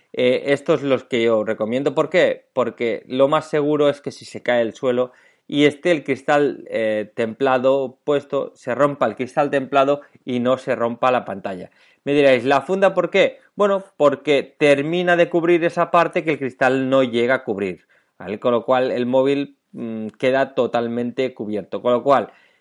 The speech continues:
recomiendo funda y protector siempre, ¿vale? A partir de aquí, lo que os comentaba, seguro para móvil. Bueno, os voy a ser muy sincero, yo no tengo seguro para móvil, no contrato seguro para móvil. ¿Lo he contratado alguna vez?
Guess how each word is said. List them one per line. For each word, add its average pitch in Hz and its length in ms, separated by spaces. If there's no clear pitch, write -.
recomiendo 135 1000
funda 165 340
y 147 40
protector 147 680
siempre, 120 760
¿vale? 156 360
A 156 120
partir 185 320
de 196 60
aquí, 113 320
lo 156 120
que 156 80
os 156 80
comentaba, 160 680
seguro 226 400
para 190 200
móvil. 113 280
Bueno, 143 200
os 131 80
voy 202 140
a 233 100
ser 208 240
muy 208 320
sincero, 120 640
yo 156 300
no 151 220
tengo 139 300
seguro 123 400
para 120 160
móvil, 95 380
no 143 320
contrato 139 800
seguro 123 320
para 117 180
móvil. 98 360
¿Lo 151 120
he 156 40
contratado 214 380
alguna 196 240
vez? 196 220